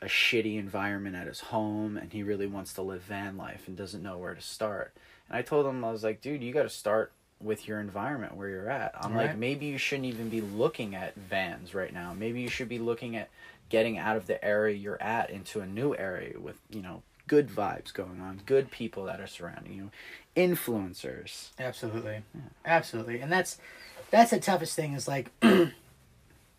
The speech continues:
Speaker 2: it's simple. Like, the solution is simple, um,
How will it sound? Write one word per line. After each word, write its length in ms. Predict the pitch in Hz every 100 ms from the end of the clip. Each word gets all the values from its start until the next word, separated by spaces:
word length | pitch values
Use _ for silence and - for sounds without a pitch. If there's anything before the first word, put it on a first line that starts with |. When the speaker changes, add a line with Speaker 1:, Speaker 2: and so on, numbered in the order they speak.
| - - _ _ _ -
Speaker 2:
it's 180 | 180
simple. 520 | - 196 170 - 107 107
Like, 140 | 131 123
the 80 | 131
solution 600 | - 147 165 175 175 151
is 120 | 127
simple, 560 | - 127 117 113 107 - _ - - - -
um, 560 | 131 120 120 117 110